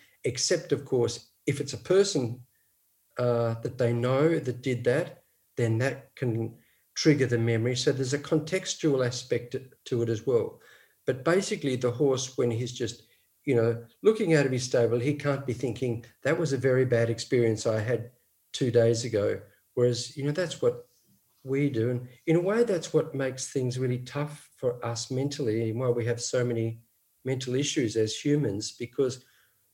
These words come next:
you know, we overthink things and we, you know, that's,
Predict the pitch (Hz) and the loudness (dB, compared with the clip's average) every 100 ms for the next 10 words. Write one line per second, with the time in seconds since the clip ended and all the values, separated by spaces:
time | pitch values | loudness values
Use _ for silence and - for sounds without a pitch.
0 | _ 135 135 139 147 151 143 127 - 147 | _ -4 0 4 4 4 2 -4 0 2
1 | 143 - 110 - - - - 117 117 123 | 2 -4 -6 -6 -10 -14 -6 -6 -4 -4
2 | 117 117 _ _ _ - 120 120 143 139 | -4 -6 _ _ _ -6 -4 0 -2 -4
3 | - - | -10 -12